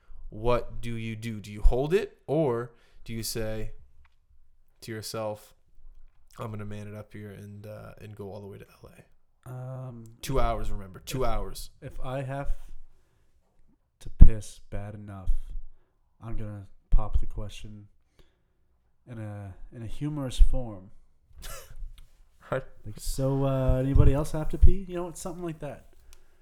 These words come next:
Speaker 1: <laughs>
Speaker 2: Or, like, say, say the guy beside me, his name is Rodney. I'll say, "What's that, Rodney? You gotta take a piss?" Like, you know what I mean?
Speaker 1: Yeah, you're good at things like that.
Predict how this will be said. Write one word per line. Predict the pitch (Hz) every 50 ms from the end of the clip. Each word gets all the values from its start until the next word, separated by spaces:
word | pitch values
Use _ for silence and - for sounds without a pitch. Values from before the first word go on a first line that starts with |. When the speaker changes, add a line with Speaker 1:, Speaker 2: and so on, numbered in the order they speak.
| -
Speaker 1:
<laughs> | - - 719 719 640 554 494 480 - - - - 190 - - - - -
Speaker 2:
Or, | 143 135
like, | 143 143 139 135 120 -
say, | - - - 147 139 131 127 127 127 120 107 - - - - - - - -
say | - - 143
the | 143 143
guy | 127 135 139 135
beside | 131 - - - 135 127 127 127
me, | 123 117
his | 113 113
name | 117 120 120 113 117
is | 110 104 120
Rodney. | 120 117 120 123 120 113 107 101
I'll | 101 107
say, | 107 - 110 101 101 98 - - - - - - - - - - -
"What's | 135 - 143
that, | 156 165 156
Rodney? | 156 156 147 160 180 196 185
You | 139
gotta | 139 139 127
take | - 143 135
a | 127
piss?" | - - - - - - - - - -
Like, | - 95 95 101 -
you | - 113
know | 120
what | 120 120 123
I | 120
mean? |
Speaker 1:
Yeah, | 123 127 123 123
you're | 120 120 131 131
good | 123 127 117
at | 113 101 -
things | 110 107 104
like | 113 104 - -
that. | 101 101 101 104 -